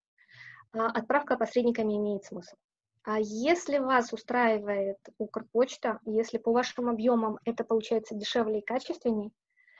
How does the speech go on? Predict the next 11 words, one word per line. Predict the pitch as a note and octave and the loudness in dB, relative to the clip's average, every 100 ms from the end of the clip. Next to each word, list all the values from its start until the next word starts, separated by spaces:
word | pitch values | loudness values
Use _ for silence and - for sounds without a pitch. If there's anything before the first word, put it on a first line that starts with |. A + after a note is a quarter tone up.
| - | -6
конечно, | - A3+ A3 B3+ D#4 | 4 6 6 6 4
нету | C4+ A3 A#3 | 4 4 2
смысла | A#3+ A3 G#3+ A3 | -2 0 0 0
переключаться. | A3 G#3+ G#3+ G#3 G#3 G3 - | -2 -2 -4 -4 -6 -6 -8
Но | A3 A3+ C4 A#3+ - | 2 4 6 4 4
имейте | A#3+ C#4 C#4 | 4 4 0
в | A#3 | -2
виду, | A#3 G3+ G3+ A#3 | -2 -2 -4 -2
перед | - A#3 | 4 6
Новым | A3+ A3+ A3+ | 6 4 6
годом, | A3+ A#3+ D#4 | 6 6 2